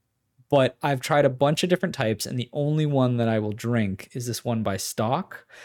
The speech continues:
But I wouldn't say that's really a name brand thing. It's just, like, I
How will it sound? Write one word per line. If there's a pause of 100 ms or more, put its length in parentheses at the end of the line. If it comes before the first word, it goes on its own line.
(180)
But
I
wouldn't
say
that's
really
a
name
brand
thing.
It's
just,
like, (480)
I